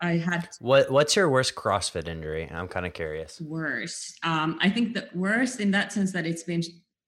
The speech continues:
Speaker 1: uh, like, it's been bothering me throughout the years has been my shoulder. And I think a lot of CrossFit people can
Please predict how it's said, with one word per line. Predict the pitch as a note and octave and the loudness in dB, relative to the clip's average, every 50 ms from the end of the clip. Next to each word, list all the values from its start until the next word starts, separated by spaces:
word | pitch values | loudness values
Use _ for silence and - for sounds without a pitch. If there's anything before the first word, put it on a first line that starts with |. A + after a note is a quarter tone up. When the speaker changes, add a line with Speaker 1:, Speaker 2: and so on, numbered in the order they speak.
| _ _ - | _ _ -12
Speaker 1:
uh, | C3 - - - - - - - | -12 -12 -12 -12 -16 -20 -12 -10
like, | E3+ D#3 - - - | -10 -10 -10 -14 -10
it's | - F#3 - - | -10 -10 -10 -8
been | - A3 G3+ F#3 | -4 0 0 2
bothering | E3+ F3 E3+ E3 F3 E3+ D#3+ | 2 2 0 0 0 0 0
me | D#3+ D3+ D3+ - D3+ | 0 0 -2 -4 -6
throughout | - - E3 D#3+ D#3+ D#3 D#3 | -4 -2 -2 0 0 -2 -2
the | - D3 | -2 -2
years | C#3 C#3+ D#3 F3 G3+ G#3 G3+ | -2 0 0 0 0 0 -2
has | F3+ D#3+ D3+ D3+ - - - | -4 -6 -6 -6 -8 -8 -6
been | D#3+ D3+ D3+ D3+ | -4 -4 -2 -2
my | D3+ D3 C#3+ C#3 | -2 -2 -4 -4
shoulder. | C3+ - D#3 D3 D3 E3 F3+ A3+ A#3+ | -4 -6 -6 -4 -4 -2 -2 -2 -2
And | A3+ - D#3+ D3+ | -2 -2 -4 -4
I | D3 C#3+ | -6 -6
think | - F3 D#3+ D3 - - - | -6 -6 -6 -8 -8 -14 -18
a | D3 | -16
lot | C#3 C#3+ C#3+ C#3+ | -14 -14 -12 -14
of | - - - - | -14 -16 -16 -12
CrossFit | E3 D#3 - - - D#3 - _ - | -12 -12 -12 -10 -12 -12 -12 _ -12
people | E3 D#3 - D#3+ D#3+ | -12 -12 -10 -12 -12
can | - D#3+ C#3+ C#3 C#3+ D3 | -6 -6 -6 -4 -6 -8